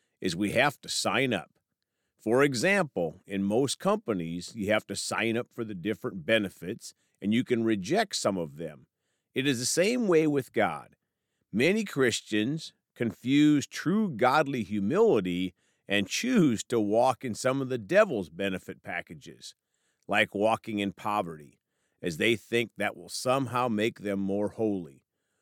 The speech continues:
Or they walk in sickness and disease and falsely give God the glory, when the devil is the one that steals, kills, and destroys.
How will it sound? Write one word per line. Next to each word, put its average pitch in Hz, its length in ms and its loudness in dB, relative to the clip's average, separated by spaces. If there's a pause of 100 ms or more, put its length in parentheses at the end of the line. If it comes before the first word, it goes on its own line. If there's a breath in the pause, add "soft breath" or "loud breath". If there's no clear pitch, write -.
(160)
Or 123 160 4
they 127 160 4
walk 120 420 2
in 101 100 -4
sickness - 600 -6
and 117 200 -4
disease 95 800 -8
and 95 140 -16
falsely 110 600 -2
give 98 320 -4
God 107 420 0
the 113 60 -8
glory, 95 600 -6 (380)
when 104 220 2
the 87 100 0
devil 127 480 2
is 95 160 0
the 101 100 -6
one 107 360 -2
that 82 180 -8
steals, 127 720 -2
kills, 113 560 -4
and 107 180 -4
destroys. 82 760 -10